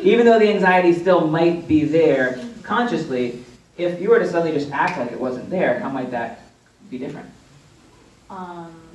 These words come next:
Speaker 2: still, like, do more things, but, like, also, like, smile a little bit more, and, like, physically, I think physically I'd feel a lot better.
Speaker 1: Physically you'd feel a lot better. Now, she raises a great point because physiology is a huge part of creating change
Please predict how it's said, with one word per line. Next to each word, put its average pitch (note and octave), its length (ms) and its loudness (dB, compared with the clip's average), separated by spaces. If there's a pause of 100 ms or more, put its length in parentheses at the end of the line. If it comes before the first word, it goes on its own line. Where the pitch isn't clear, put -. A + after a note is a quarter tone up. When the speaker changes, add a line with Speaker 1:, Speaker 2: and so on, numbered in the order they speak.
(1200)
Speaker 2:
still, G3+ 260 -12
like, F3 220 -14
do F3+ 140 -12
more F3 180 -18
things, E3+ 360 -20
but, F#3 160 -16
like, E3+ 220 -16
also, F3+ 580 -16
like, D#3+ 220 -20 (160)
smile F3+ 440 -16
a - 40 -16
little A#3 140 -8
bit B3+ 180 -16
more, C4+ 320 -14 (160)
and, F#3 220 -18
like, E3 280 -18
physically, F#3 460 -18
I F#3+ 80 -16
think G#3 240 -20
physically E3+ 440 -20
I'd D#3 140 -18
feel D#3+ 200 -20 (100)
a - 20 -20
lot - 200 -20
better. - 200 -20 (180)
Speaker 1:
Physically C#3 440 0
you'd G2 140 -6
feel F#2+ 160 -6
a - 20 -6
lot - 180 -8
better. - 260 -14
Now, - 320 -6 (680)
she D3+ 80 -10
raises E3 240 2
a D#3 60 0
great F3+ 300 2
point - 240 2
because D#3 400 -2
physiology F#3 880 2
is C#3 100 -6
a C3 40 -10
huge F#3 400 -10
part D#3 300 0
of C3+ 120 -8
creating C3 340 -4
change B2+ 460 -4